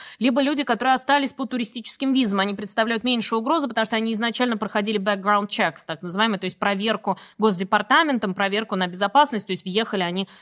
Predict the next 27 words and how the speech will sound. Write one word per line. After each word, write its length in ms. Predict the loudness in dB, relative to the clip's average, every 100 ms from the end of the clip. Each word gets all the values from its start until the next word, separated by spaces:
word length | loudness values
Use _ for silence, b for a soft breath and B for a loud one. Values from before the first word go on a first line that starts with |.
| B
легально. 540 | 0 4 4 2 -2 -10 B 0
Но, 320 | 4 6 6 6
э, 160 | 4 2
в 40 |
любом 260 | 2 2 0
случае, 520 | 0 -2 0 -2 -4 -4
м, 360 | -2 -2 -2
действительно, 580 | -2 -2 -2 -4 -4 -2
когда, 520 | 0 0 4 6 6 B B B
м, 340 | 0 0 -2
через 260 | 0 0 0
южную 320 | 2 4 2
границу 400 | 2 0 0 -2
на 80 | -4
протяжении 460 | -4 -4 0 2 2
двух 240 | 0 0
месяцев, 420 | 0 -2 -6 -6
ноября-декабря 720 | -2 0 2 2 2 0 0 0
двадцать 280 | -2 -4
третьего 320 | -2 -2 -2 -2
года, 240 | -2 -2
проходили 420 | -4 0 0 0
по 160 | 0 0
триста 540 | 2 0 0 0 -4
тысяч 760 | -2 -2 -2 -2 -4 -6 -14 -8
человек 520 | -2 0 2 0 0
нелегально, 840 | -2 -2 0 2 4 4 2 0